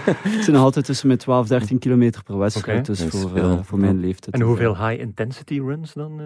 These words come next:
Speaker 2: dat is
Speaker 3: Stefan?
Speaker 2: heel belangrijk, hè,
Speaker 3: Ja.
Speaker 2: voor de physical coaches. Nee, die,
Speaker 1: Hm.
Speaker 2: die zijn niet zo heel hoog bij mij.
Speaker 1: <laughs> Dat zijn
Speaker 2: Het is me-,
Speaker 1: vooral
Speaker 2: meestal één gezapig tempo bij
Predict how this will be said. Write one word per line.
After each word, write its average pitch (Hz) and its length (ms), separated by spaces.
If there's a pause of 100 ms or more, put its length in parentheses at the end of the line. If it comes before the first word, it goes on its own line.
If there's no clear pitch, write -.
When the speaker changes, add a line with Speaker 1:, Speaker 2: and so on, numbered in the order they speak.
(120)
Speaker 2:
dat 156 160
is 104 100
Speaker 3:
Stefan? - 160
Speaker 2:
heel 156 100
belangrijk, 113 520
hè, 120 60
Speaker 3:
Ja. 117 80
Speaker 2:
voor 120 100
de 110 100
physical 117 380
coaches. 117 540
Nee, 101 280
die, 98 100
Speaker 1:
Hm. 117 60
Speaker 2:
die 117 100
zijn 113 160
niet 113 140
zo 113 80
heel 104 200
hoog - 280
bij 190 100
mij. 196 180
Speaker 1:
<laughs> - 0
Dat 185 80
zijn 175 260
Speaker 2:
Het - 160
is 98 140
me-, 123 100
Speaker 1:
vooral 123 140 (180)
Speaker 2:
meestal 120 380
één 131 200
gezapig 113 480
tempo 101 360
bij 92 200